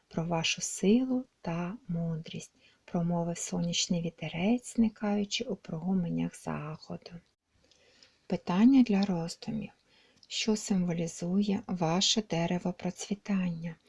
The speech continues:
Які кроки ви вже зробили для його зростання? Які дії ви можете виконати сьогодні, щоб наблизитися до своїх цілей?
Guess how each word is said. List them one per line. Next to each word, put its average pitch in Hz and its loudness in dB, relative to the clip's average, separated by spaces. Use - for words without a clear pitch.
Які 233 -2
кроки 180 0
ви 180 2
вже 175 0
зробили 185 0
для 180 -2
його 165 -2
зростання? 160 -6
Які 269 6
дії 180 4
ви 190 4
можете 185 4
виконати 170 2
сьогодні, 185 2
щоб 170 2
наблизитися 180 2
до 175 0
своїх 175 0
цілей? 160 -2